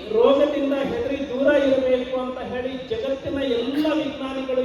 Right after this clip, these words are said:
ಇದ್ದಾಗ ನೊಂದವರಿಗೆ ನಾನು ನೆರವು ನೀಡಬೇಕು ಅಂತ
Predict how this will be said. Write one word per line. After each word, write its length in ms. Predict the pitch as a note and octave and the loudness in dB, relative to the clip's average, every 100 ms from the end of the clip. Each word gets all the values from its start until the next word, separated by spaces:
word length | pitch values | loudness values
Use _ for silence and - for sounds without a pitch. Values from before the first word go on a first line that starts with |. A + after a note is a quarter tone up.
| B3+ | -2
ಇದ್ದಾಗ 380 | - B3+ C#4+ C#4+ - F#3+ - - - - - - C#3+ - | -6 -4 -4 -4 -4 -6 -8 -12 -16 -18 -20 -20 -10 -4
ನೊಂದವರಿಗೆ 800 | A3+ B3+ C#4 D4 D4 D4 C#4+ C#4+ C4 A3 | 0 2 4 6 6 4 2 2 2 0
ನಾನು 260 | A#3 D4+ E4 C#4+ | 0 2 2 2
ನೆರವು 260 | C4+ C4+ C4+ | 2 2 2
ನೀಡಬೇಕು 540 | C4 B3+ C4 B3+ B3+ B3 | 2 0 -2 -2 -4 -6
ಅಂತ 160 | B3+ B3 | -6 -8